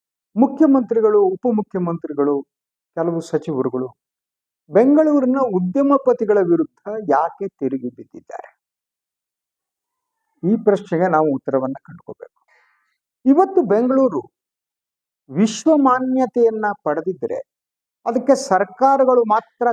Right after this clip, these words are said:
ಕಾರಣವ? ಉದ್ಯಮಪತಿಗಳ ಪಾಲು ಇದೆಯಾ ಇಲ್ವಾ? ಇದು ಐ ಟಿ ಬಿ ಟಿ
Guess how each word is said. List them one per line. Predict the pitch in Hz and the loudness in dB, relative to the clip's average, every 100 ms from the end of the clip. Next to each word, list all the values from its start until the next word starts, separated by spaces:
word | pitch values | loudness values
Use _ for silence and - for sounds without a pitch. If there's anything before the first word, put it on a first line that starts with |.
| - - | -4 -4
ಕಾರಣವ? | 170 131 123 139 226 - _ _ _ _ _ - | -2 -2 -6 -6 -8 -10 _ _ _ _ _ -8
ಉದ್ಯಮಪತಿಗಳ | 226 196 185 262 262 - - 180 160 165 - | -6 -2 2 2 2 -2 -4 -2 -2 -4 -2
ಪಾಲು | 151 143 101 - _ 139 | -2 -2 -4 -12 _ -12
ಇದೆಯಾ | 117 127 - - | -10 -8 -8 -10
ಇಲ್ವಾ? | - - _ _ _ _ _ _ _ _ _ _ _ _ _ _ _ - | -14 -20 _ _ _ _ _ _ _ _ _ _ _ _ _ _ _ 0
ಇದು | 277 330 - 175 | 2 4 2 2
ಐ | 220 277 | 2 0
ಟಿ | - 320 | 0 2
ಬಿ | 302 285 269 | 2 2 0
ಟಿ | 269 220 - | -2 -4 -4